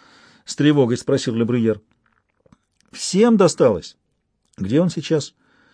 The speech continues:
«Домой не пошёл, у бабки прячется. Как будто я не знаю, куда он всегда убегает, если порку заслужил». Бабка жила на Дербцкой, и Ле Брюер вызвался по дороге домой зайти туда, поговорить с Пичей.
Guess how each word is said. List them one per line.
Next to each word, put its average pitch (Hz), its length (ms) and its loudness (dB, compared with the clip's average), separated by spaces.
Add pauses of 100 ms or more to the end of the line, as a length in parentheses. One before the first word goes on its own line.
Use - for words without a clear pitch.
(220)
«Домой 165 460 -2
не 160 100 2
пошёл, 139 380 0
у 156 40 2
бабки 139 300 0
прячется. - 560 -8 (420)
Как - 160 -10
будто 170 220 -2
я 151 120 4
не 147 100 4
знаю, 127 260 2
куда 139 240 2
он 127 100 0
всегда 127 280 0
убегает, 127 640 0
если 123 220 -6
порку 120 380 2
заслужил». 101 500 -6 (1300)
Бабка 165 420 2
жила 151 280 4
на 139 160 4
Дербцкой, 139 720 0 (520)
и 120 180 -4
Ле 123 140 2
Брюер 127 380 4
вызвался 120 520 -2
по 107 120 -4
дороге 113 300 2
домой 113 280 0
зайти 107 320 -2
туда, 127 280 -2
поговорить 107 460 -2
с - 60 -20
Пичей. - 400 -18